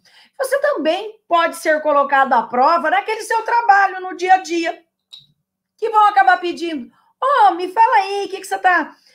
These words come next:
achando disso, daquilo outro?" Dê um feedback, ou vá a um congresso e tenha que apresentar. E você,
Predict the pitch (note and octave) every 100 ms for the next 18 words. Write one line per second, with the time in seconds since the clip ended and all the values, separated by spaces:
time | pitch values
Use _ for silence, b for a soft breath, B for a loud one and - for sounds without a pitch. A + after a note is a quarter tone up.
0 | b - G3 C4+ D#4 F4 F4+ B3+ B3+ E4+
1 | E4+ D#4 D4+ C4 B3 E4 E4 - A3+ F4
2 | F#4+ - F4 C4 A3+ C4 E4 C#4+ C#4 A3+
3 | B B - C5+ C#5 F#4+ F#4 F4 E4+ E4+
4 | F4 F4 F#4 G4 - _ C5+ C5+ E4 D4
5 | D4 D4+ E4 F#4 A4+ D4+ A#3 G#3 G#3+ A3+
6 | C#4+